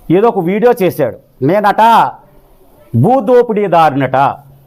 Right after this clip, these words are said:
నేనంట, ఆ, శాండ్ మాఫియాట, నేనంట ల్యాండ్ మాఫియాట, ఏదేదో ఏదో చెప్తున్నారు. సార్, నేను సాధారణమైన వ్యక్తిని. నేను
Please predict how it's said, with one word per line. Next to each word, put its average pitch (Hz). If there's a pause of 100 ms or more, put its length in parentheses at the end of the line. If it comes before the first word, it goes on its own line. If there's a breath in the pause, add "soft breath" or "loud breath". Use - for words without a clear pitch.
(680)
నేనంట, 208 (1000)
ఆ, 240 (580)
శాండ్ 254
మాఫియాట, 214 (600)
నేనంట 202 (920)
ల్యాండ్ 226
మాఫియాట, 202
ఏదేదో 247
ఏదో 226
చెప్తున్నారు. 160 (640)
సార్, 190 (520)
నేను 170
సాధారణమైన 190
వ్యక్తిని. 151 (500)
నేను 170